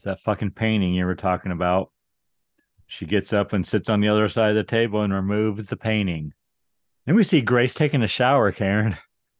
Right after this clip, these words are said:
and we see two bare breasts. And someone has written "Mom" in the mirror with a heart around it, so it fogs up and she can read it. And then she's looking in the mirror and we see Aiden in the background.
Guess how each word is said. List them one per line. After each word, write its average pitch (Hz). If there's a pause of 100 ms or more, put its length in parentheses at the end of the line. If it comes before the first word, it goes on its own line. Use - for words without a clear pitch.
(380)
and 98
we 98
see -
two 95
bare 90
breasts. - (360)
And 107
someone 110
has 107
written 107
"Mom" 110
in 110
the 107
mirror 107 (760)
with 98
a 92
heart 101
around 90
it, 85 (760)
so 87
it 82
fogs 95
up 90
and 92
she 101
can 90
read 92
it. - (720)
And 104
then 113
she's 120
looking 160
in 131
the 117
mirror 127
and 104
we 104
see 104 (380)
Aiden 135
in 113
the 98
background. 127